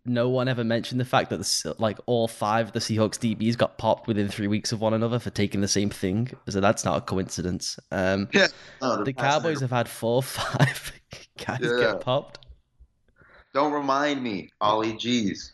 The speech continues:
Speaker 1: It almost sounds like a culture, a culture of, uh, pushing the rules there. And no Randy Gregory
Speaker 2: Sacks,
Speaker 1: popped.
Speaker 2: Ollie. We're just trying to get sacks over here, okay?
Speaker 1: So you're
Speaker 2: You
Speaker 1: not
Speaker 2: want
Speaker 1: a
Speaker 2: get
Speaker 1: believer,
Speaker 2: sacks.
Speaker 1: you're not a believer in Taco then,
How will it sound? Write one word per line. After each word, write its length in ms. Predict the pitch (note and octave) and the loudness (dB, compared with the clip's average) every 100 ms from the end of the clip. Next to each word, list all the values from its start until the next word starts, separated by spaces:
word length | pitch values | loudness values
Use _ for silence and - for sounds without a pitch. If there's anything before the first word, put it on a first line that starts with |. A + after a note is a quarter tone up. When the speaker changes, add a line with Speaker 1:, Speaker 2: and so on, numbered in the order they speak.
| - | -2
Speaker 1:
It 80 | C3 | 0
almost 240 | C#3+ C3+ | 0 0
sounds 240 | C3 C3+ | 0 0
like 100 | C3 | -2
a 60 | A#2+ | -6
culture, 520 | - C#3 C#3+ - G2 F#2+ A#2 | 0 0 2 0 -2 -4 -8
a 80 | |
culture 480 | - C3 C3+ - A2 | -2 4 4 2 -2
of, 120 | G2 G2+ | 0 2
uh, 220 | G2+ F#2+ - - | 0 0 -4 -4
pushing 260 | A2+ G#2 | -2 -2
the 80 | G2 | -2
rules 260 | G#2+ G2+ - | 0 0 0
there. 200 | G#2+ G2 | -2 0
And 200 | A#2+ B2 | 0 2
no 100 | C#3+ | 2
Randy 260 | D3+ E3 D3 | 2 0 0
Gregory 480 | C3 C#3+ C#3+ A#2+ | 2 2 0 -10
Speaker 2:
Sacks, 440 | G#2+ G3 F#3+ - - | 2 2 2 -2 -10
Speaker 1:
popped. 40 | - | -2
Speaker 2:
Ollie. 200 | E3 E3 - | 0 0 0
We're 80 | D#3+ | 2
just 240 | F#3+ - | 0 2
trying 240 | F3+ F3+ | 0 2
to 40 | E3+ | 0
get 160 | E3 | -4
sacks 400 | - D#3+ D3+ D3 | -2 0 0 0
over 220 | C#3+ A#2+ A#2+ | -2 0 0
here, 220 | B2 A#2 | 2 2
okay? 340 | A#2 C3+ C3 B2+ _ - | 0 0 0 -2 _ -20
Speaker 1:
So 220 | - - C3+ | -12 -4 0
you're 180 | C3+ B2+ | 2 2
Speaker 2:
You 60 | |
Speaker 1:
not 120 | C3+ C#3 | 2 2
Speaker 2:
want 120 | - - - _ - | -2 -8 -20 _ -2
Speaker 1:
a 100 | C#3 | 0
Speaker 2:
get 120 | C3 | 0
Speaker 1:
believer, 200 | B2+ C3+ | 2 4
Speaker 2:
sacks. 180 | C3+ A#2+ B2+ - | 4 2 -8 -4
Speaker 1:
you're 160 | C#3 | -2
not 160 | C#3+ C#3+ | 2 2
a 20 | C#3 | 0
believer 300 | C#3+ C3+ B2 | -2 0 -2
in 80 | |
Taco 440 | A#2+ C3+ D#3+ F3+ G2+ | 0 0 0 0 0
then, 220 | D2 | 0